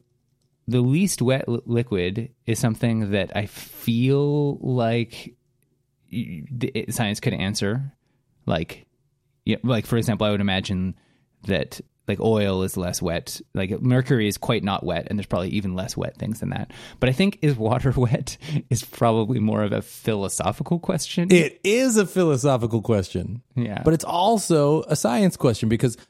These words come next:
Speaker 2: wet has a definition, like you've just explained to us.
Speaker 1: Well, wetting is a con-, is an interaction in between a solid and a liquid. So by that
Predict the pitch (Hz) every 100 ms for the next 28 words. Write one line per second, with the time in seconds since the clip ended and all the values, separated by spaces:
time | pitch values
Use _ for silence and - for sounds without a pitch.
0 | _ 123 143 - 110 95 98 95 156 247
1 | 151 98 90 101 98 87 101 - 139 190
2 | 180 92 95 - 143 156 151 147 127 143
3 | 160 170 165 - 123 110 98 - - 131
4 | 123 127 117 110 110 117 107 104 135 123
5 | 107 104 104 - 110 107 104 104 98 _
6 | 98 98 92 90 85 - 104 104 92 90
7 | 92 101 - 143 160 - - - - 107
8 | 107 101 117 120